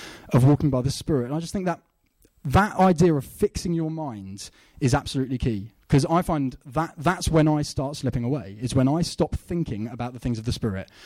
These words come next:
When I stop setting my mind actively and I just start going my own way, slowly drifting off. It's not always, it's not always kind of big deal stuff where you just go, "Right, I'm going the other way." It's often just a drift. You stop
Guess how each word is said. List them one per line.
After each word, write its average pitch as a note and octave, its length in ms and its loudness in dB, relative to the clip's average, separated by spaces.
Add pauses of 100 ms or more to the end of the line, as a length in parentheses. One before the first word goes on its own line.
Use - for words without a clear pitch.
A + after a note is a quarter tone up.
(180)
When C#3 120 4
I E3 100 8
stop E3 220 2
setting E3+ 340 0
my D#3+ 140 -2
mind C#3 320 -2
actively A#2+ 520 -2
and B2+ 100 2
I C3+ 40 0
just C#3 180 -4
start D#3 220 0
going C3+ 140 -2
my C3 160 -2
own C#3+ 140 -2
way, A2 280 -6 (460)
slowly G3 440 4
drifting G3 280 0
off. F3 180 -4
It's F#3+ 140 -2
not A#3 100 4
always, A#3 360 -2
it's F#3+ 180 -4
not A#3 140 2
always A3 480 -2
kind G3 160 0
of E3 120 0 (220)
big F#3 200 2
deal E3 340 4
stuff - 320 -6
where C#3 80 -2
you B2+ 60 -2
just C3 120 -4
go, C#3 60 -4
"Right, G3 180 2
I'm F#3+ 80 2
going F3+ 180 2
the F3 60 -2
other E3+ 140 -2
way." B2+ 360 -8
It's D3+ 160 -10
often G#3+ 220 -2
just F3 180 -4
a D#3+ 60 0
drift. - 420 -8 (380)
You C#3 80 6
stop - 400 2